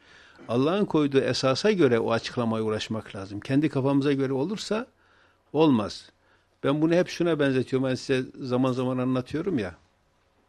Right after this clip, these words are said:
Rahmetli babam işte ben talebeyken bana saat alırdı. Hem de bir nacar böyle şey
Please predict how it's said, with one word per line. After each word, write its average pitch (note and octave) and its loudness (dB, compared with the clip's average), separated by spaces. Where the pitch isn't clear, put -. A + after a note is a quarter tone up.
Rahmetli D3 0
babam C#3 -2
işte C3 -6
ben C3 0
talebeyken C3 -4
bana C#3+ -6
saat C#3+ -4
alırdı. G#2+ -6
Hem D3+ -4
de B2+ -6
bir B2 0
nacar B2 2
böyle G#2+ -6
şey C3 -4